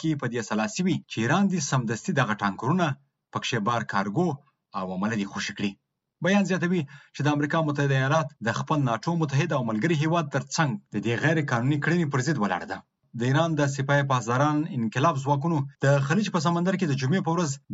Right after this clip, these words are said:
د یونان دوه ټانکرونه له هغه وروسته ونیول چې یونان دا تایید کړه چې واشنګټن ته به د ایران هغه تیل ورکړي چې د روسیې د تیلو د یو ټانکر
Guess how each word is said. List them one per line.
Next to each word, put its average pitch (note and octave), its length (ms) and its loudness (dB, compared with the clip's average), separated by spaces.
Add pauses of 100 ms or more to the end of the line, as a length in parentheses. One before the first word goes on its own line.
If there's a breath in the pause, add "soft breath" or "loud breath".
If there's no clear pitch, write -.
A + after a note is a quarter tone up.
د - 20 -14 (140)
یونان D3+ 280 2 (120)
دوه E3+ 100 2 (100)
ټانکرونه C#3+ 480 2 (120)
له A2+ 100 4
هغه A2 140 0
وروسته D3 280 0
ونیول F#3 360 2 (200)
چې - 140 -8
یونان G#3 300 4
دا F#3+ 120 4
تایید G3 260 0
کړه G3 140 4 (120)
چې - 140 -8
واشنګټن C3+ 480 2
ته F#3 120 0
به E3+ 80 4 (520 loud breath)
د - 100 -2
ایران D#3 240 2 (120)
هغه F#3 280 2
تیل D#3 180 0
ورکړي F3 400 0 (220)
چې - 100 -12
د G#2+ 140 -4
روسیې A2+ 300 -2
د C#3 60 0 (120)
تیلو E3 300 0
د C#3 140 -4
یو G#2+ 140 -4
ټانکر G2 260 -2